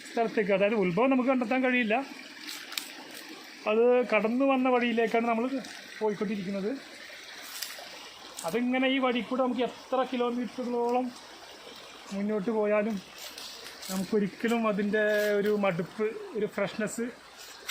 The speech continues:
ഉണ്ടാവില്ല, ഏഹ്, ആ ഫ്രഷ്നെസ് നഷ്ടപ്പെടില്ല. വെളിച്ചം, ഏഹ്, വളരെ കുറച്ച് മാത്രം കടന്നു വരുന്ന ഒരു ഏരിയ ആണ്. മുഴുവൻ വലിയ പാറക്കൂട്ടങ്ങളാണ് ഇവിടെ ഉള്ളത്.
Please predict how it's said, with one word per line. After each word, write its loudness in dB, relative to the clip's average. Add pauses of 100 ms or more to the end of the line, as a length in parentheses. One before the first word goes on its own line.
(680)
ഉണ്ടാവില്ല, 2 (160)
ഏഹ്, 2 (180)
ആ 2 (100)
ഫ്രഷ്നെസ് -2
നഷ്ടപ്പെടില്ല. 0 (1300)
വെളിച്ചം, -2 (800)
ഏഹ്, 4
വളരെ 2
കുറച്ച് 0
മാത്രം -2
കടന്നു 0
വരുന്ന 0
ഒരു 2 (160)
ഏരിയ 0
ആണ്. 0 (480)
മുഴുവൻ 2 (580)
വലിയ 2 (120)
പാറക്കൂട്ടങ്ങളാണ് 2
ഇവിടെ 0
ഉള്ളത്. -2